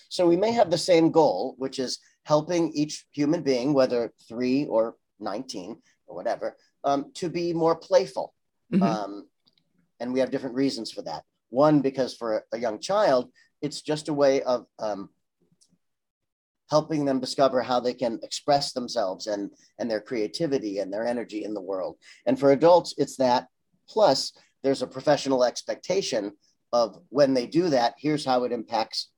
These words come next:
Speaker 1: the young children.
Speaker 2: Mm-hmm.
Speaker 1: And so that's why you need to work on that area for yourself and
Speaker 2: Yeah.
Speaker 1: practice it and do it, right? But for both of us, we have this goal in mind, and it's a question of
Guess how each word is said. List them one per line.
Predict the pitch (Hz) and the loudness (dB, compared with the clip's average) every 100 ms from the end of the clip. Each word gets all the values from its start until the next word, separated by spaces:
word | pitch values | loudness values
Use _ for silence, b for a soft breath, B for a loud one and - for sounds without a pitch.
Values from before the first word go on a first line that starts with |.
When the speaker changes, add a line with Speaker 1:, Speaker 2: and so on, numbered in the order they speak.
| _ - | _ -10
Speaker 1:
the | |
young | 113 110 110 | -6 -4 -4
children. | 175 165 107 98 | -2 -2 -4 -2
Speaker 2:
Mm-hmm. | 175 156 170 - | -2 -2 -6 -10
Speaker 1:
And | - | -6
so | 120 | -2
that's | 113 - | -2 -2
why | 110 117 117 123 | 2 4 4 2
you | 123 113 120 | -2 -6 -8
need | 110 104 | -6 -8
to | - 113 101 - _ _ _ 123 | -8 -6 -6 -8 _ _ _ 0
work | 151 156 | 0 2
on | 117 | -2
that | 104 98 | -4 -6
area | 92 92 92 - | -6 -8 -12 -12
for | |
yourself | 101 87 98 85 85 | -14 -8 -6 -6 -8
and | - | -4
Speaker 2:
Yeah. | 123 117 | 0 0
Speaker 1:
practice | - - | 0 -12
it | 87 | -14
and | _ | _
do | 104 80 | -10 -10
it, | - - | -12 -6
right? | 104 - - b b b b | -4 -4 -10 b b b b
But | 131 160 - | 0 0 2
for | 160 | 2
both | 170 202 196 | 6 6 4
of | 143 | 2
us, | 139 - - _ _ _ _ - | 2 0 -10 _ _ _ _ -10
we | 131 | -6
have | 139 165 | 0 2
this | 151 147 | 2 0
goal | 151 147 139 | 4 4 4
in | |
mind, | 135 170 156 131 127 | 2 2 2 0 -2
and | 131 131 | -4 -6
it's | 127 | -6
a | 139 | -6
question | - 151 151 - 139 - | 2 2 2 -4 -4 0
of | 131 123 | 2 2